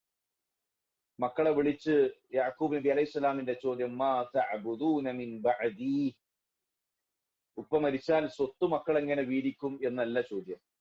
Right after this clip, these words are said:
ഉപ്പ മരിച്ചു കഴിഞ്ഞാൽ പിന്നെ ഉമ്മാൻ ആര് നോക്കും, അല്ലെങ്കിൽ കടം ആര് വീട്ടും, അതൊന്നുമല്ല പേടി.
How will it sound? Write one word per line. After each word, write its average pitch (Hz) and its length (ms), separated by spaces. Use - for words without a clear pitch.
ഉപ്പ 113 180
മരിച്ചു 147 360
കഴിഞ്ഞാൽ 151 560
പിന്നെ 135 520
ഉമ്മാൻ 147 380
ആര് 151 260
നോക്കും, 135 460
അല്ലെങ്കിൽ 131 360
കടം 160 300
ആര് 151 100
വീട്ടും, 143 480
അതൊന്നുമല്ല 202 540
പേടി. 180 420